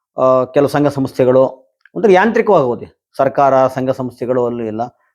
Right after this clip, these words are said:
ಕುವೆಂಪು ಪ್ರತಿಷ್ಠಾನ, ಕುವೆಂಪು ಬರ್ತ್ಡೇ ಮಾಡುತ್ತೆ, ಕುವೆಂಪು ಫೋಟೋ ಇಟ್ಕೊಂಡು, ವಿನಾರ ಹಾಕೊಂಡು, ಒಂದೊಬ್ರು ಒಬ್ಬ ಮಹಾನ್ ಬರಹಗಾರಗಳನ್ನೆಲ್ಲ ಕರೆಸಿ, ಅವ್ರು ಅದೇ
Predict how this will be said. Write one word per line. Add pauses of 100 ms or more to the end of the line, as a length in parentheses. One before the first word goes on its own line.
ಕುವೆಂಪು
ಪ್ರತಿಷ್ಠಾನ, (360)
ಕುವೆಂಪು
ಬರ್ತ್ಡೇ
ಮಾಡುತ್ತೆ, (180)
ಕುವೆಂಪು
ಫೋಟೋ
ಇಟ್ಕೊಂಡು,
ವಿನಾರ
ಹಾಕೊಂಡು,
ಒಂದೊಬ್ರು (360)
ಒಬ್ಬ
ಮಹಾನ್
ಬರಹಗಾರಗಳನ್ನೆಲ್ಲ
ಕರೆಸಿ, (160)
ಅವ್ರು
ಅದೇ